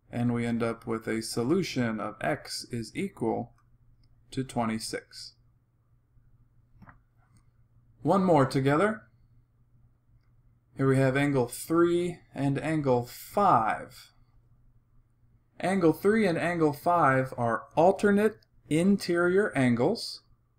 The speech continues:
Alternate because they're on all, um, opposite sides of the transversal. Interior because they're inside the parallel lines. And we know that alternate interior angles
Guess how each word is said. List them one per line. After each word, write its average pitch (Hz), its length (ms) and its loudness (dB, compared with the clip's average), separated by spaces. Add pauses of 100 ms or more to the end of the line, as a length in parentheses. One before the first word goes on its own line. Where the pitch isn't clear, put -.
(480)
Alternate 120 540 0
because 120 340 0
they're 120 160 2
on 120 320 0
all, 127 420 0
um, 113 300 -6
opposite 139 480 0
sides 143 380 0
of 139 100 -4
the 143 80 -2
transversal. 151 880 -2 (540)
Interior 120 640 0
because 120 360 -4
they're 120 160 0
inside 135 440 0
the 131 80 -6
parallel 139 500 0
lines. 131 560 -2 (880)
And 127 220 2
we 131 200 4
know 135 280 4
that 123 420 0 (480)
alternate 143 640 4
interior 123 720 2
angles 117 600 -4